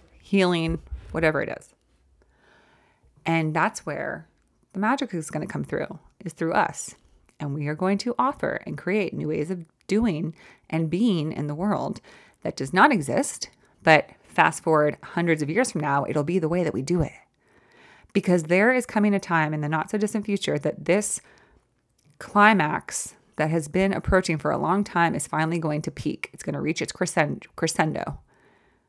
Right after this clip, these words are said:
where we say, "Oh my God, we cannot live this way anymore. We've been saying this for hundreds of years. Oh God, this is so horrible. This is so terrible."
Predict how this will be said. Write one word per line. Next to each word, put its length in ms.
where 120
we 120
say, 300
"Oh 460
my 500
God, 420
we 260
cannot 560
live 300
this 200
way 320
anymore. 540
We've 100
been 140
saying 280
this 180
for 460
hundreds 540
of 100
years. 400
Oh 240
God, 340
this 180
is 80
so 280
horrible. 340
This 220
is 60
so 200
terrible." 400